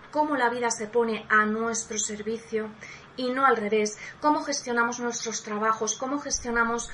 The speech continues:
eh, lo cotidiano, lo concreto? Y esto es momento de, de, de que haya un reajuste muy importante en este ciclo.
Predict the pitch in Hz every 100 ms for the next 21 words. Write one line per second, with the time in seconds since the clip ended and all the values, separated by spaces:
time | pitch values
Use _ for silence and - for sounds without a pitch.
0 | - - - - - 226 226 - - -
1 | - - - - 285 269 247 240 269 254
2 | 240 269 262 226 233 233 247 247 226 226
3 | 254 233 226 196 190 - - - - -
4 | 240 294 339 - 392 403 - - 262 269
5 | 254 254 269 277 285 208 220 214 - -
6 | 214 208 - - - - - - - -
7 | - - - - - 240 233 254 262 277
8 | 254 254 254 226 - 254 - 247 220 214
9 | 233 294 302 277 233 214 226 226 233 285
10 | 403 - - - - 214 208 214 - 214
11 | - 214 - 165